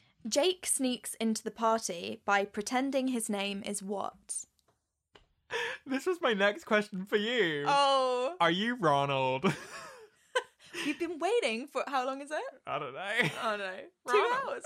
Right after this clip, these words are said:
Speaker 1: Ronald.
Speaker 2: Ronald.
Speaker 1: Yes. Surname
Speaker 2: Yay.
Speaker 1: McDonald.
Speaker 2: <laughs> Okay. Here's one for you.
Speaker 1: Okay.
Speaker 2: There are two possible answers for this. I'll accept one.
Speaker 1: Okay.
Speaker 2: But if you wanna say both,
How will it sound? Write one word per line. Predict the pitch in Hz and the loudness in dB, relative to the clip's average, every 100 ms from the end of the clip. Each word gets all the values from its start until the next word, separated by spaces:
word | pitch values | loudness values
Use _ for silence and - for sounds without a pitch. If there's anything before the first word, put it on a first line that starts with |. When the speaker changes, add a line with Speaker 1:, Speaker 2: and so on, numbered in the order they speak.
| 698 | -10
Speaker 1:
Ronald. | 262 302 349 247 - 359 381 415 392 359 277 - | -6 -4 -4 -8 -12 -4 -4 -2 -6 -6 -8 -4
Speaker 2:
Ronald. | 214 240 247 226 190 156 143 | 2 4 6 6 6 6 4
Speaker 1:
Yes. | 571 554 - - 208 | 6 6 4 0 2
Surname | 233 240 240 233 220 | 6 8 8 6 4
Speaker 2:
Yay. | 196 170 | 2 2
Speaker 1:
McDonald. | 370 392 392 240 185 220 381 | 2 2 0 0 -2 -6 -8
Speaker 2:
<laughs> | 370 508 - - 233 233 220 - 208 339 - - - 190 143 | 2 2 2 0 0 0 -2 -4 -8 -8 -10 -14 -14 -6 0
Okay. | 143 123 101 95 - _ - - | 2 2 0 -2 -14 _ -20 -8
Here's | 127 120 | -4 -4
one | 107 | -6
for | |
you. | 98 82 113 - | -8 -10 -14 -16
Speaker 1:
Okay. | - - - _ _ - | -20 -20 -20 _ _ -2
Speaker 2:
There | 135 156 | 2 4
are | 165 | 2
two | - 160 208 220 214 | -4 0 2 2 -2
possible | - 147 139 120 104 | 0 0 0 0 2
answers | 110 104 110 | 0 -4 -10
for | - 95 | -8 -6
this. | 90 110 - | -4 -4 -2
I'll | 120 120 | 0 0
accept | - 151 131 | 0 -4 -4
one. | 92 107 110 160 165 _ 220 | -4 -4 -4 -6 -10 _ -8
Speaker 1:
Okay. | 208 | 0
Speaker 2:
But | 120 117 | 0 0
if | 123 | -2
you | 123 120 | -4 0
wanna | 120 120 | 0 0
say | - 113 | -2 -4
both, | 110 113 139 | 0 2 2